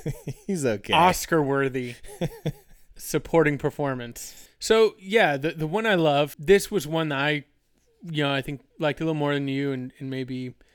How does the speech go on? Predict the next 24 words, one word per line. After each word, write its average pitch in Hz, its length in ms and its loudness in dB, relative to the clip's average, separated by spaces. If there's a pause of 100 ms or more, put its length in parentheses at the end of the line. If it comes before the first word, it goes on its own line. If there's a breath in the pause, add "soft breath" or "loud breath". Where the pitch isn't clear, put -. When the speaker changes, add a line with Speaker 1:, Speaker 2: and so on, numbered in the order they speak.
(280 soft breath)
Speaker 2:
you 143 100 -8
know, 131 80 -6
wanna 131 500 -6 (280)
talk - 400 -4 (480)
a 165 60 -6
little 147 160 0
more 139 160 -4
broadly 135 480 0
about. 127 380 -8
So 139 260 -4 (320 soft breath)
what 190 100 -4
we're 220 80 2
gonna 202 220 0
do 175 180 2
is 147 100 -2
we're 147 60 -6
gonna 143 220 0 (300)
give 180 180 4
a 165 120 2
quick - 280 0
overview 170 460 0
about 175 220 -4
the 175 80 -6
film, 180 380 -4